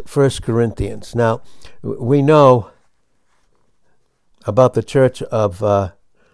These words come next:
of Corinthians. Corinth was, obviously, it was in Greece, and it was, uh, one of the, uh, local assemblies. It was a local assembly,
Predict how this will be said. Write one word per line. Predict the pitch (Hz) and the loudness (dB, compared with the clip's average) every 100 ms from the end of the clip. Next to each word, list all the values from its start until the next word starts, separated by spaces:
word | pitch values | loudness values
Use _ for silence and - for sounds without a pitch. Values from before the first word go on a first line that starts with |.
| _ _ _ _ | _ _ _ _
of | 110 104 - | -6 -6 -6
Corinthians. | - 117 120 104 101 98 | -6 -2 -2 -2 -8 -8
Corinth | - 135 127 131 127 123 | -4 2 4 4 -2 -2
was, | 117 92 - | -4 -4 -4
obviously, | 117 113 117 98 120 | -2 -2 -4 -4 -4
it | 113 | -2
was | 107 101 | -4 -6
in | 101 | -6
Greece, | 110 107 110 - | -4 -6 -6 -8
and | 104 101 | -8 -4
it | 104 | -6
was, | 110 104 95 - | -4 -6 -4 -4
uh, | 104 95 92 _ _ - - _ _ _ _ _ _ _ - | -2 -2 -8 _ _ -20 -20 _ _ _ _ _ _ _ -20
one | - 104 117 117 | -14 -4 0 0
of | 101 | -2
the, | 110 107 104 | -2 0 2
uh, | 98 95 - - - | 0 -2 -12 -10 6
local | 143 151 127 | 8 8 2
assemblies. | 123 - 139 120 104 107 117 | 0 0 -2 0 -4 -4 -6
It | |
was | 107 | -6
a | 117 | -2
local | 120 127 120 | 0 0 0
assembly, | 107 - 113 101 98 | -4 -4 -4 -2 -4